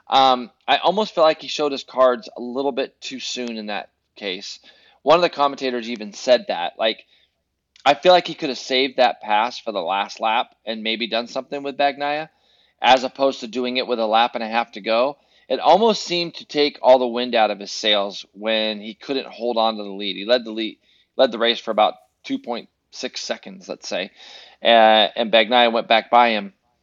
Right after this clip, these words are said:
But it was like at that point then, it almost was like all the air was out of the balloon, and he rode a pretty untidy last lap,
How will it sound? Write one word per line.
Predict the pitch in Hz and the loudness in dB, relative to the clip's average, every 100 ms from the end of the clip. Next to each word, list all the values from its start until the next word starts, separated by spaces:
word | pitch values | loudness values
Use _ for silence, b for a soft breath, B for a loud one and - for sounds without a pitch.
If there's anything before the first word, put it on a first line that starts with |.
| _ _ _ 107 | _ _ _ 0
But | 151 147 | 4 4
it | |
was | 143 135 | 2 -2
like | 139 | -2
at | 139 - | -2 4
that | 165 185 | 4 4
point | - 180 139 | -4 -4 -2
then, | 147 139 131 | 0 0 0
it | 110 - | -4 -2
almost | 120 131 131 131 - | 2 2 2 -4 -8
was | 110 | -2
like | 110 - | -2 2
all | 117 113 | 4 4
the | 113 | 4
air | 110 | 2
was | 110 101 | 0 2
out | 104 | 2
of | 104 | 2
the | 95 | -6
balloon, | 101 101 104 104 101 - | -10 -8 -8 -8 -10 -12
and | 92 101 98 98 95 _ _ _ _ | -8 -6 -6 -8 -14 _ _ _ _
he | - 131 123 120 120 107 | -8 -4 -2 -4 -6 -2
rode | 131 180 | 4 4
a | 151 | 2
pretty | - - 180 180 | -4 -4 -2 0
untidy | 139 139 131 123 127 120 | -2 -4 -2 2 4 4
last | 113 110 107 - | 2 2 2 -2
lap, | 110 107 101 | 0 2 0